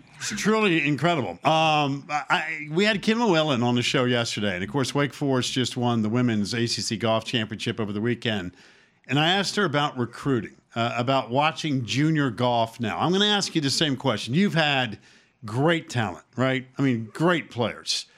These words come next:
Uh, you've seen incredible junior golfers develop into great P G A Tour players. David Duval goes on to be a number one player, et cetera, et cetera. So, with that said,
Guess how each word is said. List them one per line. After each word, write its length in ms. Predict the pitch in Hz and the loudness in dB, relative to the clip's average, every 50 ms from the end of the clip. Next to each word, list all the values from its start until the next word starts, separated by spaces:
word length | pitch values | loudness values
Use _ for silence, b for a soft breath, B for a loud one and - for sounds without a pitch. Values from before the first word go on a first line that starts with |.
| b b b b b b | b b b b b b
Uh, 220 | - 135 135 135 135 | -2 0 0 2 2
you've 200 | 147 170 175 139 | 2 0 0 0
seen 640 | - - - 196 202 196 180 170 151 139 135 135 135 | 0 0 2 2 2 4 4 4 2 2 0 -2 -2
incredible 560 | - 139 139 127 - - 165 170 175 170 160 147 | 0 0 2 2 2 0 2 2 2 2 2 0
junior 320 | 117 120 147 151 151 143 | 0 0 0 2 2 2
golfers 480 | 127 135 139 139 131 131 - 131 120 - | 2 2 2 2 2 0 0 -4 -2 0
develop 420 | 135 123 113 139 139 131 127 - | -2 0 2 2 2 0 0 0
into 160 | 135 123 120 | 0 0 0
great 320 | 113 104 127 135 127 131 - | 0 0 0 0 0 -2 -4
P 160 | - 135 131 | -2 -2 -2
G 140 | 113 117 127 | 0 2 0
A 100 | 123 120 | 0 0
Tour 280 | 107 - 139 131 120 | -2 -2 -2 -2 -2
players. 340 | 104 - 127 120 123 120 104 | -2 -2 -2 0 0 -2 -2
David 220 | 95 127 131 127 | 0 0 0 0
Duval 300 | 120 127 120 120 123 123 | 0 0 0 2 0 0
goes 180 | 117 120 123 113 | 0 0 0 2
on 100 | 123 120 | 2 0
to 60 | 113 | 2
be 120 | 110 120 120 | 2 2 2
a 40 | |
number 200 | 113 120 120 110 | 2 2 0 0
one 200 | 110 113 113 110 | 0 0 0 -2
player, 220 | 104 - 117 113 110 | -2 -4 -6 -6 -6
et 100 | 104 - | -6 -6
cetera, 180 | - 117 113 | -6 -6 -6
et 80 | 98 95 | -6 -6
cetera. 240 | 101 117 104 90 90 b b b b b | -8 -8 -8 -8 -12 b b b b b
So, 340 | b - 220 196 160 151 - - _ _ _ _ | b 0 2 2 2 0 -6 -12 _ _ _ _
with 140 | 139 156 139 | 0 0 2
that 220 | 180 185 196 190 | 2 2 0 0
said, 420 | - - - 175 151 120 87 - | -2 0 2 2 2 0 0 -4